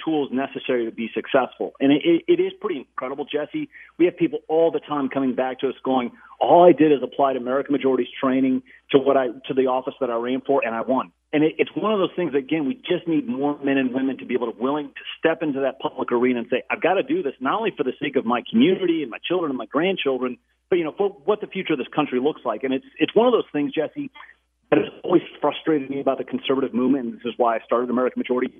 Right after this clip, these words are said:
We get so enraptured with our ideas. "Oh, we've got the best ideas. They're just gonna get implemented." No, they're not. There actually has to be meaningful, purposeful action in which people are willing to step in and say, "I'm gonna implement the right policy," but you can only implement the right policy if you win politically.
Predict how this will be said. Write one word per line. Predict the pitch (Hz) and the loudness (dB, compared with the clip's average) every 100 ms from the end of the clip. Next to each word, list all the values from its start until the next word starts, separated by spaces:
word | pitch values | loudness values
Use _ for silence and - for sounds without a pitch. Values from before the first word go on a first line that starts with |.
| _ - | _ -6
We | 170 | -6
get | 233 - | -6 -2
so | 247 269 | -2 0
enraptured | 127 113 120 - 139 | -2 -6 -8 -10 -4
with | 131 131 | 0 2
our | 127 | 0
ideas. | 123 123 139 123 | 0 0 0 0
"Oh, | |
we've | 143 135 | -6 -6
got | - | -8
the | - - 104 | -8 -8 -4
best | - | 0
ideas. | 104 113 143 127 | 0 4 4 6
They're | 110 | 2
just | 117 - | 0 0
gonna | 123 | 0
get | 117 131 | 2 0
implemented." | 160 131 120 123 - | -2 -2 0 -2 -4
No, | 107 170 180 | -2 -2 0
they're | 170 151 | -4 -6
not. | 127 139 - - - _ _ _ - | -6 -8 -10 -14 -20 _ _ _ -6
There | - | -2
actually | 151 151 180 135 | 0 0 -2 -2
has | 143 - | -2 -4
to | 135 | -6
be | 233 | -2
meaningful, | 113 - 156 170 156 151 | 2 4 4 2 -2 -4
purposeful | - 147 139 - 123 - 113 | 0 -2 -2 -2 -2 -2 -4
action | 131 - - 98 98 123 - _ - | -4 -6 -6 -4 -4 -4 -10 _ 2
in | 139 | 4
which | 147 - | 4 2
people | 175 156 156 | -2 0 0
are | |
willing | 127 147 156 | 0 -2 -4
to | 127 - | -10 -6
step | 160 147 | -6 -4
in | 143 | -8
and | 123 | -10
say, | 135 - | -12 -8
"I'm | 151 | -6
gonna | 156 147 - | -4 -6 -4
implement | 170 160 147 131 | -4 -2 -2 -2
the | 127 | -2
right | 120 - | -4 -2
policy," | - 220 170 - 131 | 0 0 -2 -2 -4
but | 135 | -4
you | - | -4
can | - 143 - | -4 -4 -6
only | 208 185 - | -8 -6 -6
implement | 160 - 147 131 | -6 -4 -4 -2
the | 127 | -2
right | 123 113 | -2 -4
policy | - 135 123 127 131 | -2 0 0 -6 -6
if | - | -4
you | 135 | -2
win | 117 104 | 0 -2
politically. | - 104 95 - - | -2 -2 -2 -6 -14